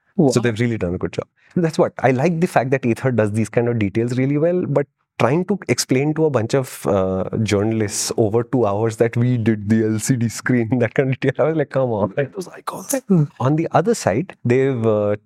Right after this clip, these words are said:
Speaker 2: taken the park assist switch, which you used to use reverse and whatever, into its own switch.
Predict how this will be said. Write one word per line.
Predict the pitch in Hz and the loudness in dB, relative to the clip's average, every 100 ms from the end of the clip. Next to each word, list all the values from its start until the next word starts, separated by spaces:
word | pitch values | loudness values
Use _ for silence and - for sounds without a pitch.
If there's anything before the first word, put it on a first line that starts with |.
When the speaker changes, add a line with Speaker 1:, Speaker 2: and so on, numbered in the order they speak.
| - | 0
Speaker 2:
taken | 131 - 180 | 0 0 0
the | 175 | 0
park | - 117 - | 0 0 0
assist | 139 131 - | 0 0 0
switch, | 92 - - | -2 -2 -4
which | 123 120 | -2 0
you | 123 | 2
used | 110 107 117 | 0 0 0
to | |
use | 104 104 101 | 0 0 0
reverse | 95 95 - | 0 0 0
and | 110 | 0
whatever, | 104 139 | 2 0
into | 175 123 120 147 | 2 0 2 0
its | 151 - | 0 0
own | 113 101 | 0 0
switch. | 92 - - - | -4 -4 -4 -8